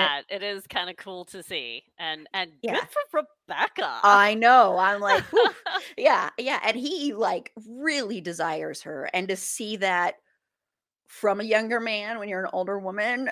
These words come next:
Speaker 2: that's very nice to see. That's very nice to get. So I do appreciate that, because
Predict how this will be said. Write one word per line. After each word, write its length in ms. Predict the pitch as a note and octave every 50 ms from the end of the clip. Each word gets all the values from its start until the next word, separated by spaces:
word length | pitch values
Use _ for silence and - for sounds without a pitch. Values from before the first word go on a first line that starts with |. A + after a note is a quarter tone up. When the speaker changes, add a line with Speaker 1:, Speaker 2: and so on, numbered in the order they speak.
| - G#3
Speaker 2:
that's 480 | - G3 A3 G#3+ - - - - - _ _ _
very 220 | G3+ F3+ F3 F#3+
nice 500 | G3+ C#4 D#4 G#4+ D#5 C5 D#4 A3 - - -
to 100 | - C#4
see. 220 | - - G4+ A#4 C5 F#4+
That's 240 | A3+ F#3+ G3 - G3
very 240 | F#3+ G#3+ C#4 D#4+
nice 340 | D#4 C#4+ C4+ C4+ C4 C4 -
to 100 | - B3+
get. 180 | G3+ F3 - -
So 80 | A#3+ -
I 100 | A3 A#3
do 180 | G3 B3 B3
appreciate 500 | B3 B3+ - A#3+ A3 A3+ - A#3 A3 A3
that, 160 | - G3 F3 -
because 400 | G#3 - B3+ G#3 G3+ G3 -